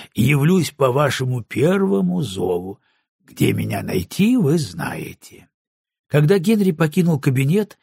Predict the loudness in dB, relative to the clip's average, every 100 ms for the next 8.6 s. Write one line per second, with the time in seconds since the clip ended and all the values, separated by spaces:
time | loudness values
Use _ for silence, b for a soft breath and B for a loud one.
0 | _ _ -6 0 0 -2 -2 2 2 0
1 | -2 -4 -2 -2 0 -2 -4 -6 -6 _
2 | _ -14 -4 -2 0 0 0 -2 -4 -8
3 | -8 -2 -2 -2 -8 -4 -2 0 0 2
4 | 0 0 -2 _ _ _ _ _ _ -2
5 | 0 0 -2 -4 -4 -6 -12 -16 -16 _
6 | _ _ _ _ _ _ _ -8 -2 2
7 | 2 2 2 0 -2 -2 0 -2 -4 -8
8 | -8 -14 -14 -14 -14